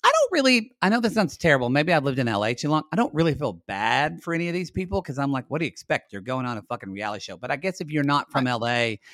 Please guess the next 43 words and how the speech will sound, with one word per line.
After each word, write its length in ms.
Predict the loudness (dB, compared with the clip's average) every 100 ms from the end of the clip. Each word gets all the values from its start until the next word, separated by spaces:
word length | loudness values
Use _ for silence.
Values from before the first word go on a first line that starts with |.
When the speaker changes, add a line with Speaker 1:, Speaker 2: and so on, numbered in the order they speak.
| -12
Speaker 1:
and 120 | -2 0
you 80 |
don't 140 | 0 0
know 80 | 0
what 180 | 0
that 220 | 0 0 0
is, 380 | 0 -2 -4
it's 220 | -10 -16 -16
surprising 540 | -4 -2 -2 -4 -12
to 120 | -12
you. 260 | -14 -16 -18 _ _ _ _ _ _ _ _
Speaker 2:
I 300 | -2 -2 -2
think 480 | -4 -4 -4 -6 -16 _ _
you 340 | -10 -6 -6 -8
do 240 | -4 -2
wind 300 | 0 -2 -2
up 140 | -4 -4
feeling 240 | -4 -4
a 40 | -4
little 180 | -4
bit 100 | -4
like 140 | -6 -8
a 40 |
prisoner. 500 | -6 -6 -4 -8 -10 -6
I 100 | -2
don't 120 | 0
want 160 | 0 0
that 160 | -2
for 100 | -2 -2
anybody. 520 | -2 -4 -8 -12 -18 _ _ _ _
Um, 640 | 2 2 2 0 -4 -6 -8 _ _ _ _ _ -2
and 680 | 0 2 2 0 -4 -6 -10 -18 _ _ _
it 140 | -4 -2
seems 360 | -4 -2 -2
like 240 | 0 0 -2
you 180 | -10 -8
shouldn't 300 | -4 -4 -4
have 180 | -4 -4
to 80 | -2
do 220 | -2 0
anything. 480 | -2 -2 -4 -4 -6 -12 _ _ 0
What, 220 | 0 0
what, 220 | -6 -6